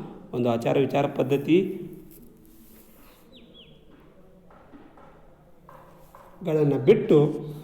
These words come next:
ಬೇರೊಂದನ್ನ ಸ್ವೀಕರಿಸಿ ಅದರಂತೆ ತಮ್ಮ ಜೀವನವನ್ನ ಕಟ್ಟಿಕೊಳ್ಳುವುದು. ಇದು ಕೂಡ ಹೊಂದಾಣಿಕೆಯ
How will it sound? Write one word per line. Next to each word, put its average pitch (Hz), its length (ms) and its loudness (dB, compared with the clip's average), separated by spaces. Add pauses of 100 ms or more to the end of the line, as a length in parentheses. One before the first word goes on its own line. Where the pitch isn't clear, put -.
(260)
ಬೇರೊಂದನ್ನ 147 560 6 (1500)
ಸ್ವೀಕರಿಸಿ - 1000 2 (300)
ಅದರಂತೆ 151 580 4 (360)
ತಮ್ಮ 131 220 2 (640)
ಜೀವನವನ್ನ 135 580 4
ಕಟ್ಟಿಕೊಳ್ಳುವುದು. 113 920 -4
ಇದು 185 200 6
ಕೂಡ 180 180 4 (460)
ಹೊಂದಾಣಿಕೆಯ 127 680 2